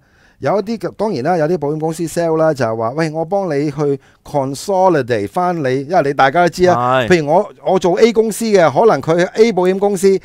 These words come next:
Speaker 1: 我做 B 公司，佢係 B 銀行，
Speaker 2: B 保險啊，
Speaker 1: 係啦，
Speaker 2: 係啊。
Speaker 1: <laughs> 你明唔明啊？你，嗱，講真，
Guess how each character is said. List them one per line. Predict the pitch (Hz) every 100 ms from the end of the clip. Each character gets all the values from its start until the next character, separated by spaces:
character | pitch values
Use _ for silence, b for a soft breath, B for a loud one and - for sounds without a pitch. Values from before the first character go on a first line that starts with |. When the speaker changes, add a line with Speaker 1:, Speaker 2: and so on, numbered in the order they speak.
| B B
Speaker 1:
我 | 208
做 | 202 196
B | 175 240
公 | 233 233
司， | 247
佢 | 196
係 | 190
B | - 147
銀 | 233
行， | 147
Speaker 2:
B |
保 | 139
險 | 147 226
啊， | 202
Speaker 1:
係 | 185
啦， | 127
Speaker 2:
係 | 165
啊。 | - -
Speaker 1:
<laughs> | 330 -
你 | 247
明 | 240
唔 | 196 170
明 | 214
啊？ | - - B B
你， | 226
嗱， | 254 170 139 127
講 | 165 226
真， | 262